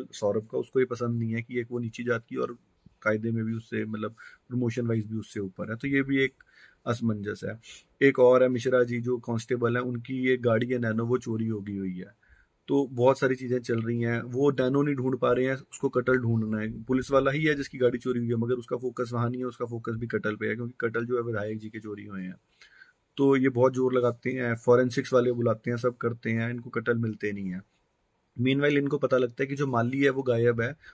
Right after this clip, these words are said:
और माली को निकाल दिया था इसने, तो सबका शक जाता है कि माली नहीं चोरी की होंगे। फिर माली को पकड़ के लाते हैं, माली खुद ही आ जाता है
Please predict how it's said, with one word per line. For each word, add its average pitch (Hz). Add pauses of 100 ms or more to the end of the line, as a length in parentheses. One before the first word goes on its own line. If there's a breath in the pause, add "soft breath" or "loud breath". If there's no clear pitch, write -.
(160 loud breath)
और 123
माली 123
को 143
निकाल 120
दिया 113
था 117
इसने, 107
तो 120
सबका 123
शक 131
जाता 120
है 120
कि 139
माली 117
नहीं 117
चोरी 113
की 113
होंगे। 104
फिर 117
माली 117
को 127
पकड़ 117
के 123
लाते 117
हैं, 127
माली 123
खुद 143
ही 156
आ 139
जाता 127
है 139